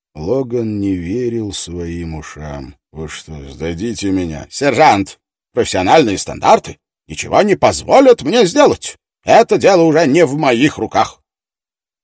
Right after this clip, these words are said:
В комнате для оперативных совещаний не было никого, кроме Логана с его бумагами. Он сидел в полутьме, на столе стояла чашка холодного кофе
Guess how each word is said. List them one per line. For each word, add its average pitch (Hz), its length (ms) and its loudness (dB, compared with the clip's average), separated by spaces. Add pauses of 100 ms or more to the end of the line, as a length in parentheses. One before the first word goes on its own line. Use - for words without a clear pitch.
(840)
В - 80 -20
комнате 151 600 2
для 131 180 0
оперативных 120 720 0
совещаний 120 840 -2
не 120 240 -2
было 135 240 -2
никого, 117 920 0
кроме 113 440 -2
Логана 92 560 -4
с - 120 -10
его 82 200 -8
бумагами. 69 640 -12 (420)
Он 170 180 -2
сидел 185 420 -4
в - 120 -12
полутьме, 120 640 -4
на 104 160 -6
столе 101 420 -10
стояла 92 480 -8
чашка - 460 -8
холодного 92 460 -6
кофе 127 540 -4